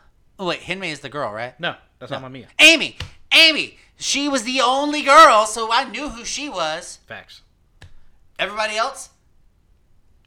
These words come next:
Speaker 1: Black hair, old people.
Speaker 2: Yeah.
Speaker 1: And
Speaker 2: Gla-,
Speaker 1: that was it.
Speaker 2: gla-,
Speaker 1: Like, give me some
Speaker 2: glasses
Speaker 1: sort
Speaker 2: on some certain characters, maybe.
Speaker 1: Yeah.
Speaker 2: They,
Speaker 1: Who,
Speaker 2: yeah.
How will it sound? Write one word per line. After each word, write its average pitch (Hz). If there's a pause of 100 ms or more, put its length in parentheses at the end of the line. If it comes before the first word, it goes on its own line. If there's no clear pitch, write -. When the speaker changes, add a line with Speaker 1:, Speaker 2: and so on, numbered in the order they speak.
(120)
Speaker 1:
Black 156
hair, 147
old 120
people. 110 (840)
Speaker 2:
Yeah. 92 (880)
Speaker 1:
And 135
Speaker 2:
Gla-, 123
Speaker 1:
that 135
was 139
it. 131
Speaker 2:
gla-, 143
Speaker 1:
Like, 143
give 180
me 160
some 175
Speaker 2:
glasses 147
Speaker 1:
sort -
Speaker 2:
on 151
some 151
certain 147
characters, 139
maybe. 135 (180)
Speaker 1:
Yeah. 196 (160)
Speaker 2:
They, 147
Speaker 1:
Who, 226
Speaker 2:
yeah. 127